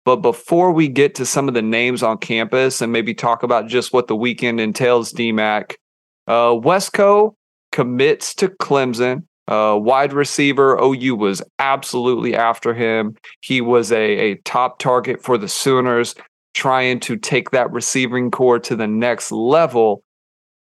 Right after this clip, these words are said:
Is this a, um, I don't wanna, I don't wanna use the word failure, but, but is it a little bit of a failure on the, the O U side to not pull in, uh, a player of this caliber, especially one that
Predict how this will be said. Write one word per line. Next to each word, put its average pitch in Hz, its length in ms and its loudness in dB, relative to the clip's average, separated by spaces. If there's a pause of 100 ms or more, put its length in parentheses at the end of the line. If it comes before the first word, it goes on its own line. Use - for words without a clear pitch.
(200)
Is 131 320 0
this 202 280 2
a, 220 300 4
um, 151 560 2 (720)
I 131 60 -2
don't 139 80 0
wanna, 131 400 -2
I 139 60 2
don't 170 100 4
wanna 175 140 4
use 165 220 2
the 131 80 2
word 123 220 4
failure, 120 640 0
but, 113 240 2
but 120 340 0 (540)
is 160 220 4
it 180 140 4
a 180 60 4
little 165 260 4
bit 156 220 4
of 156 100 0
a 139 60 4
failure 131 640 2
on 131 320 2
the, 123 340 4
the 113 160 2
O 147 200 4
U 147 260 0
side 120 720 0 (360)
to 127 80 0
not 120 440 0
pull 147 320 4
in, 131 640 0 (400)
uh, 120 220 4
a 123 100 2
player 139 420 2
of 110 160 0
this 127 220 2
caliber, 127 640 2
especially 131 720 -2
one 127 400 0
that 120 320 0